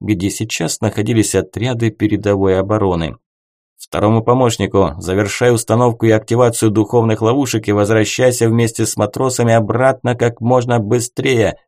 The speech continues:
отдал он приказ мыслеречью. "Командующий, вам стоит немного успокоиться", Позади него раздался спокойный женский голос, отчего тот резко развернулся и одновременно с этим,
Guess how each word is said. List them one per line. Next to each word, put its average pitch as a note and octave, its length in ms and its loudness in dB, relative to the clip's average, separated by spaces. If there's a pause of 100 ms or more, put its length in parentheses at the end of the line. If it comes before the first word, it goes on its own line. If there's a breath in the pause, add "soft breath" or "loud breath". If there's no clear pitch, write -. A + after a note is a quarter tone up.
(260)
отдал D3 540 0
он C3 220 -2
приказ G#2 480 -2
мыслеречью. F#2+ 840 -2 (1000)
"Командующий, B2+ 960 -2
вам G#2+ 280 2
стоит G3 480 -6
немного F#3 380 0
успокоиться", G2 1200 -4 (540)
Позади F#2 440 -2
него G2 240 -2
раздался F#2+ 480 0
спокойный D3+ 680 -4
женский G2+ 420 -2
голос, E3 440 0 (340 soft breath)
отчего D#3 440 -2
тот G3 260 -4
резко A#2+ 420 -2
развернулся A2 680 0
и A2 180 -2
одновременно G#2 760 0
с - 140 -6
этим, C3+ 360 0